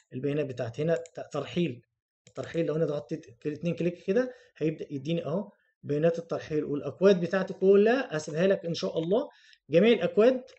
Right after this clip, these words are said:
مفتوحة المصدر، تبدأ ت-، تشوفها وتقدر ت-، تنفذ على النموذج اللي إحنا عاملينه. برضو نفس النظام، يعني مش هنا بس، أنا ممكن أقول له تعالى لي في ده،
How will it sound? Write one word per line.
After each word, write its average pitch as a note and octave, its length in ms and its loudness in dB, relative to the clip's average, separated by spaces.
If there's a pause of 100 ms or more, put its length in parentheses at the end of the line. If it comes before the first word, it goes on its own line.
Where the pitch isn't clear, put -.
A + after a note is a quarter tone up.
(100)
مفتوحة E3 520 -2
المصدر، A#3 500 2
تبدأ F#3+ 320 -4
ت-، E3+ 380 2
تشوفها G#3 320 -2
وتقدر E3+ 300 -2
ت-، D3+ 440 2
تنفذ F3+ 480 -2
على E3+ 300 0
النموذج D#3+ 440 -2
اللي C#3+ 180 -6
إحنا D#3+ 240 -6 (120)
عاملينه. B2+ 320 -6 (400)
برضو G3 260 4
نفس G#3 260 2
النظام، A3 460 4 (340)
يعني C3 160 -4
مش D3 200 -2
هنا F#3+ 120 2
بس، G3 240 2
أنا C#3+ 140 -6
ممكن E3 220 -2
أقول F3 140 0
له F#3+ 100 2
تعالى E3 280 0
لي G3 100 2
في - 80 -14
ده، G3+ 280 2